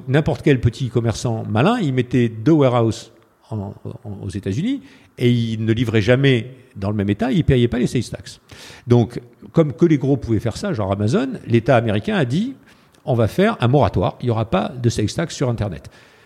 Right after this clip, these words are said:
Bah, quinze ans après, ils se sont dit, on déconne, on oublie de prendre des taxes sur vingt pour cent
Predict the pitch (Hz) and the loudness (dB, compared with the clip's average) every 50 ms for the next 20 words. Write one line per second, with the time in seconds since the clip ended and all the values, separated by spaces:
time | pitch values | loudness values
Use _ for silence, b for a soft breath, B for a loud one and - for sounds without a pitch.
0 | b b - 87 87 - - - - - 123 - - 139 135 117 135 120 113 110 | b b -8 -8 -8 -8 -10 -14 -12 -10 -2 2 4 4 4 4 4 4 2 2
1 | - 226 247 185 - - 110 110 175 208 170 110 98 104 156 156 - 196 127 117 | 2 2 0 0 0 -2 -4 -2 -2 -2 -2 -2 0 0 0 2 4 2 2 0
2 | B B B B B - 123 120 131 160 185 170 180 180 185 185 147 - - - | B B B B B -2 0 2 4 4 2 2 2 2 2 0 0 -2 -6 -4
3 | 123 123 113 110 104 196 226 - - - - - - _ _ _ _ - - - | -4 0 0 0 0 0 -2 -2 -6 -14 -16 -16 -20 _ _ _ _ -16 -6 -6
4 | - 92 92 92 117 180 214 185 - - 151 - - - - 233 208 - | -6 -4 -4 -6 -4 0 0 0 0 0 -4 -4 -6 -8 -6 -6 -6 -6